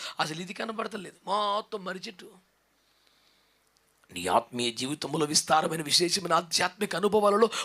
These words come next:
ఒక్క శరీర కార్యం చొరబడితే, కొంతకాలానికి అసలు ఆత్మీయతనే కనిపించనివ్వనంతగా అలుముకుంటుంది అది.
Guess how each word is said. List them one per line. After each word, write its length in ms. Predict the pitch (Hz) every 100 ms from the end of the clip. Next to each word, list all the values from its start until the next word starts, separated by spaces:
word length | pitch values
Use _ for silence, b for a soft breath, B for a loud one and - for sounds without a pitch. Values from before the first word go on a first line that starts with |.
| -
ఒక్క 280 | 254 - 254
శరీర 340 | 208 214 269
కార్యం 340 | 254 247 247
చొరబడితే, 880 | 220 190 226 262 269 330 392 349 233 - B B B B
కొంతకాలానికి 600 | 175 151 - - 170 202
అసలు 160 | - 143
ఆత్మీయతనే 680 | 135 180 247 269 254 262 254
కనిపించనివ్వనంతగా 1160 | - 190 247 269 254 262 247 254 233 220 208
అలుముకుంటుంది 520 | 196 262 - 269 233
అది. 320 | 175 135 -